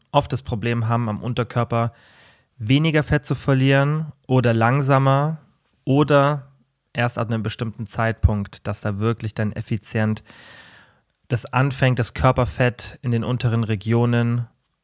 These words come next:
sich wirklich so zu lösen. Das ist auch auf jeden Fall meine Erfahrung aus dem Coaching. Das ist sehr, sehr unterschiedlich.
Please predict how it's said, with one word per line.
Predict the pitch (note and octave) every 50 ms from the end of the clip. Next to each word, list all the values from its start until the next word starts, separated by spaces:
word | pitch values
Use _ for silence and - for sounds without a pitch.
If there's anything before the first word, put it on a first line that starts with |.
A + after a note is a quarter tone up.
| _ _ -
sich | A#2+ G2+ A2 A2 G#2 G#2
wirklich | A2 A2+ - A2+ G#2+
so | - - G#2+
zu | - - - G#2+
lösen. | G2+ G#2+ A2 G#2+ G2+ - G2+ F#2+ G2
Das | G2 G#2+ - -
ist | G#2 -
auch | G2 A#2 -
auf | - - B2+
jeden | B2+ C3 B2
Fall | B2+ A#2
meine | A2+ A2+ A2+ A2+
Erfahrung | A2 - - A#2 G#2+ G2+
aus | G#2 -
dem | - G#2+ -
Coaching. | - D#3+ F3 - - C#3+ C3
Das | A#2+ A#2 -
ist | B2 A2+ - -
sehr, | - A#2 A2+
sehr | G2+ A2+ E2
unterschiedlich. | F#2+ D#3 E3 - D#3 C#3 - - D#3+ D3+ D3+ D#3+ - E3 E3+ - -